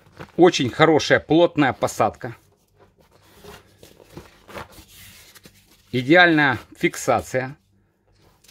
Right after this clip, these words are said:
Поддержка запястья лучше, чем в перчатках на липучке.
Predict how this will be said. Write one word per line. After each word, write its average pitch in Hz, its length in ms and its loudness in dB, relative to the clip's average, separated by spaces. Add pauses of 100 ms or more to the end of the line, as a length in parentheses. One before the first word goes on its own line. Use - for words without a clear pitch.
(4000)
Поддержка 165 540 2
запястья 165 560 2
лучше, 170 440 0
чем 120 380 -2 (320)
в - 60 -20
перчатках 151 680 -2
на 170 160 4
липучке. 139 680 -2